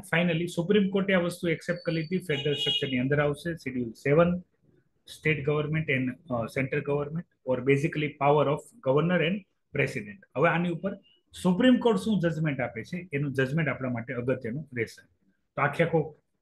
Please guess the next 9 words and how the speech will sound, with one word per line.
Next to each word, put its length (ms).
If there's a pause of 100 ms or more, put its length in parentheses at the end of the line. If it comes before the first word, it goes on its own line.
(280)
ઇન્સિડન્સ 440
યાદ 200
રાખજો. 280
જે 120
શરૂઆતી 440
ફેઝમાં 460 (400)
શું 120
condition 460
હતી 160